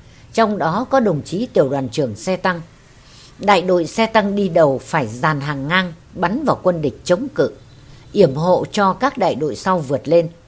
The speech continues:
Sau khi bắn mấy loạt, quân địch bỏ chạy. Đại đội bốn lên đầu đội hình tiếp tục tiến. Tiểu đoàn tăng có tiểu đoàn bộ binh ngồi trên xe vượt qua cầu.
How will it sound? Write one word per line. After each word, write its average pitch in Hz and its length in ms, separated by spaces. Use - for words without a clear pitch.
Sau 208 220
khi 190 420
bắn 190 380
mấy 220 260
loạt, 165 200
quân 202 200
địch - 240
bỏ 151 300
chạy. 131 200
Đại 190 200
đội 175 180
bốn 175 240
lên 220 320
đầu 147 160
đội 135 200
hình 127 260
tiếp 269 200
tục - 200
tiến. 170 240
Tiểu 196 100
đoàn 160 220
tăng 185 320
có 180 340
tiểu 170 140
đoàn 139 260
bộ 147 220
binh 185 220
ngồi 147 380
trên 190 220
xe 180 340
vượt 147 260
qua 180 140
cầu. 143 320